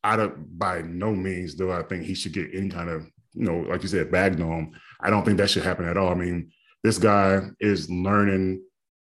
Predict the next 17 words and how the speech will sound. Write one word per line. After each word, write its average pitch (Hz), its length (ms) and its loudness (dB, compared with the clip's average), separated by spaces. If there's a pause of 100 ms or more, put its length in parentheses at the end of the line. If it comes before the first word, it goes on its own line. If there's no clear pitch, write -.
(140)
this 117 320 2
team 98 400 2
just 95 220 -6
like 95 120 -4
the 95 80 -8
team 104 240 0
is 92 80 -4
learning, 95 540 -2 (180)
you 95 80 -2
know, 90 400 -2 (300)
John. 80 420 2 (380)
And 90 560 0
this 107 160 -2
is - 340 -4 (140)
him 104 360 4
kind 98 200 0
of 95 260 -2